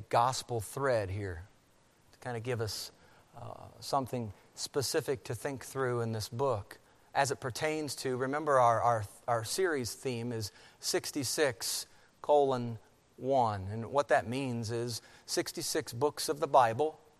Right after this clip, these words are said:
one main attraction. The one main attraction is Christ. And all of what we're reading is pointing forward to the Christ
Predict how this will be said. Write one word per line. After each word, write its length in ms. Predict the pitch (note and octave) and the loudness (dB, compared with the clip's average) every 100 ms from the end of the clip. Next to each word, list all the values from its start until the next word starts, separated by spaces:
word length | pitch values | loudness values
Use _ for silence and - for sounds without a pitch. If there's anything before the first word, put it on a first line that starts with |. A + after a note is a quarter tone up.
| _ _ _ _ _ _ _ _ _ - | _ _ _ _ _ _ _ _ _ -10
one 500 | C3 D3+ D3+ D3+ D#3+ C3+ - - | 2 6 8 6 -2 -10 -20 -8
main 300 | C#3 C#3+ C#3 | 0 2 4
attraction. 580 | B2+ - C#3 G2+ - F2+ D#2+ - _ _ _ _ _ _ _ _ _ _ _ _ _ _ _ _ - - - - | 2 4 4 4 -8 -12 -14 -20 _ _ _ _ _ _ _ _ _ _ _ _ _ _ _ _ -20 -20 -20 -4
The 80 | C#3+ | 2
one 180 | C#3+ E3+ | 4 4
main 140 | F3 | 4
attraction 580 | D#3 - E3+ D3+ - C3 | 2 4 4 4 0 -4
is 120 | A2 | -4
Christ. 640 | - - C#3+ F#2 F2+ - - _ _ _ _ _ _ _ _ _ - - - - - - _ _ - | -2 6 6 6 -4 -14 -16 _ _ _ _ _ _ _ _ _ -20 -20 -20 -20 -20 -20 _ _ -8
And 120 | C3 C3 | -6 4
all 240 | D#3 F#3 F#3+ | 8 10 8
of 80 | |
what 160 | E3+ E3 | 4 4
we're 140 | D3+ | 2
reading 380 | C#3 D#3 C#3+ A#2+ | 2 2 2 0
is 120 | A#2 | -4
pointing 380 | - E3 E3 D#3 | -4 -2 -2 -4
forward 580 | A#2 - D#3 A2+ G#2+ A2 | -6 0 0 0 -4 -6
to 420 | - C3+ A#2+ A2 G#2+ _ _ _ _ | -6 -4 -2 -4 -8 _ _ _ _
the 80 | B2+ | -12
Christ 640 | - - D3 A2 - - | 2 6 8 6 -4 -8